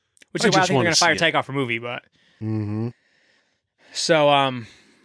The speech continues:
Speaker 1: that's gonna be awesome. I mean, they just, like, they have the, uh, they have, like, the dream team working on this thing, which is why I think it worked out so well for season one. So
Speaker 2: Well, just a bunch of people having fun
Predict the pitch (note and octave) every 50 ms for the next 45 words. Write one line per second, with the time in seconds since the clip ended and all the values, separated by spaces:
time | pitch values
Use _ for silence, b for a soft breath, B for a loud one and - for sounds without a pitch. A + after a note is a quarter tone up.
0 | b b _ - - F3 F3 - F3 D#3 D3+ C#3+ C#3+ C#3 C3+ B2 - A#2 A#2 A2+
1 | B B B B B B B B B _ - - C#3+ C#3+ C#3+ C#3+ C3+ C#3 D3 C#3
2 | D#3 D3 - - - - E3 D#3+ C#3+ C3+ C#3 D#3+ D#3+ F3 F3 F3 D3+ C3+ - -
3 | _ _ _ - - - D#3+ C#3+ E3 D#3+ D#3 D3 C#3 C3+ C3 B2+ B2 A#2+ A2+ b
4 | b b b b b b b b b b b b b _ _ _ _ _ - -
5 | _ _ _ _ _ _ - - F3 F3 F3+ E3 - E3+ C#3 D3+ F3 G3 G3 D3
6 | D3 C3+ C3+ C#3+ E3 - D3+ B2+ A#2 A#2 A2+ - - A#2 A#2 A2 - - _ _
7 | _ - - C#3+ C#3 D3+ D3+ D3 C3 - D3 B2+ D3 - - - E3+ D3+ C3 -
8 | C#3+ - - - C#3+ C3+ B2+ B2+ B2 - B2+ A2+ D3+ C#3+ A#2+ B2 B2 C3 C3 B2
9 | A2 G#2 - _ _ _ _ _ _ _ _ _ _ _ _ _ b b b b
10 | b b b b b b A#3 A3 A#2 A2+ A2+ - - F3 - - D3 A#2+ - C#3+
11 | C#3 C3 - A#2+ - - B2+ - - G#2+ - - A#2+ A#2+ A2+ G#2+ G#2 - - -
12 | A#2+ A2 G#2+ G#2 G2+ G2